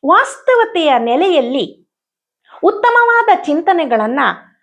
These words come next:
ವಿಮರ್ಶೆಗೆ ಒಳಗುಪಡಿಸುವಂತಹ ಮಾದರಿಯಲ್ಲಿ ಅವರು ರೂಪಿಸಿದ್ದಾರೆ.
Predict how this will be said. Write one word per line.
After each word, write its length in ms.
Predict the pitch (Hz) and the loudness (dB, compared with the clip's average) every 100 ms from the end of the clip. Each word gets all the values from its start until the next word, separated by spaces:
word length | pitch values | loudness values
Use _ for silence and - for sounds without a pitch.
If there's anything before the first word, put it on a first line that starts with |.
| _ _ _ - | _ _ _ -2
ವಿಮರ್ಶೆಗೆ 1000 | 285 370 523 523 - 480 427 285 190 - | 2 4 2 0 0 2 2 2 -2 0
ಒಳಗುಪಡಿಸುವಂತಹ 1200 | 247 320 359 494 392 349 311 302 277 240 247 226 233 196 - _ _ - | 2 4 2 0 0 -2 -4 -4 -4 -2 -4 -2 -2 -4 -8 _ _ -6
ಮಾದರಿಯಲ್ಲಿ 880 | 226 240 339 466 349 226 220 - 220 | 0 2 2 2 2 0 -2 -4 -4
ಅವರು 180 | 208 | -2
ರೂಪಿಸಿದ್ದಾರೆ. 840 | 202 269 285 381 311 226 233 226 | -2 -4 -2 -4 -6 -2 0 0